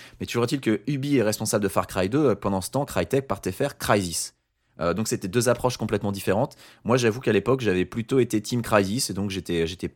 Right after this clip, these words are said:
resté chez, euh, chez Crytek, et du coup, je n'ai pas joué à Far Cry deux. Euh, mais j'avais regardé, euh, notre ami, euh, Trémère avait fait un test vidéo de Far Cry deux, euh, qui était posté sur Gaming Scene, Son of huit X, euh, je pourrais le poster d'ailleurs, et c'était à mourir de rire.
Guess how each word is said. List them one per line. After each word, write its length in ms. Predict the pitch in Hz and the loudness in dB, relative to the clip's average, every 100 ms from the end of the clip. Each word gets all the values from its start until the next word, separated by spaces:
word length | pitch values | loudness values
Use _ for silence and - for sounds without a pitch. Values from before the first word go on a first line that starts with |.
| - | -8
resté 400 | 76 117 - 120 | -4 -2 -2 -4
chez, 260 | - 104 | -2 0
euh, 100 | 92 | 0
chez 120 | 87 98 | -2 -4
Crytek, 400 | 95 - 135 104 | -2 0 -2 -2
et 40 | |
du 120 | 101 | -8
coup, 140 | 147 143 | -6 -4
je 80 | |
n'ai 100 | 92 | -4
pas 200 | 85 131 | 0 0
joué 220 | 120 123 113 | 0 0 -2
à 20 | |
Far 160 | 98 | -2
Cry 220 | - 82 80 | -4 -6 -2
deux. 180 | 107 - _ _ - - - - 87 | -4 -6 _ _ -20 -20 -20 -10 -2
Euh, 300 | 92 92 95 | 2 2 0
mais 300 | 95 107 156 | 0 2 4
j'avais 240 | 147 120 | 4 2
regardé, 440 | 101 113 110 127 131 | 2 2 4 4 6
euh, 480 | 104 92 87 87 82 98 | 6 4 4 0 -4 -2
notre 260 | 117 - | -2 0
ami, 240 | 120 127 98 | 0 2 2
euh, 80 | |
Trémère 480 | - - 165 127 135 | 0 2 4 4 2
avait 160 | 104 95 | 0 -2
fait 140 | - | -2
un 160 | 104 92 | -2 2
test 320 | 156 156 - | 2 2 0
vidéo 440 | 101 110 104 101 | -2 2 2 2
de 80 | 104 | 2
Far 200 | 92 101 | -2 -4
Cry 200 | - 101 | 0 0
deux, 120 | 98 | 2
euh, 320 | 107 104 87 80 | 2 4 2 0
qui 100 | 90 | -2
était 140 | 98 | -2
posté 260 | 104 - 107 | -2 -2 -4
sur 160 | 87 | -2
Gaming 240 | 92 95 95 | 0 0 0
Scene, 180 | 104 | -4
Son 140 | 104 92 | -2 -4
of 100 | 85 | -4
huit 160 | 80 104 | -8 -10
X, 180 | - | -6
euh, 60 | 80 | -8
je 100 | - | -6
pourrais 180 | 85 82 | -2 -2
le 60 | |
poster 280 | 80 76 87 | -2 -6 -2
d'ailleurs, 300 | 82 87 127 - - - - | 0 0 -2 -8 -20 -20 -12
et 40 | |
c'était 240 | - 92 98 | -8 0 0
à 60 | |
mourir 300 | 90 113 117 | 2 2 2
de 80 | 104 | 2
rire. 300 | 92 117 | 2 2